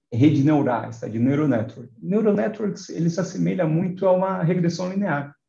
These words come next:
em que, por exemplo, você tem uma pergunta, se você quer pedir pizza hoje ou não, é, em que você tem algumas variáveis que é o que, que você quer.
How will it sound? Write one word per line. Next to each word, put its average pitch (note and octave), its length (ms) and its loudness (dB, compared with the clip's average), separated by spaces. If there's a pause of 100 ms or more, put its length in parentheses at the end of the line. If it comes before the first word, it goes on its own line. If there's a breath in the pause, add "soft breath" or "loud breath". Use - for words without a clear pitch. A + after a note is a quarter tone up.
(540)
em C3+ 80 0
que, E3+ 160 -4
por E3+ 240 2
exemplo, D#3 400 2
você D#3 340 -4
tem D#3+ 200 0
uma D#3+ 320 -2
pergunta, C#3 680 -2 (200)
se - 200 -16
você D#3+ 400 -6 (500)
quer - 460 -4 (160)
pedir D3 340 0
pizza F3 540 -4
hoje F3+ 340 2
ou G#3+ 80 2
não, C#3 360 -2 (380)
é, C#3 380 4
em F#3+ 160 2
que - 420 -4 (180 loud breath)
você C#3+ 260 -8
tem E3+ 100 4
algumas F3 360 4
variáveis D3 680 2
que D3+ 220 -2
é - 60 2
o C#3+ 120 -2
que, - 120 -16
que A#3+ 100 -10
você A#3+ 300 -6
quer. A#2 420 -2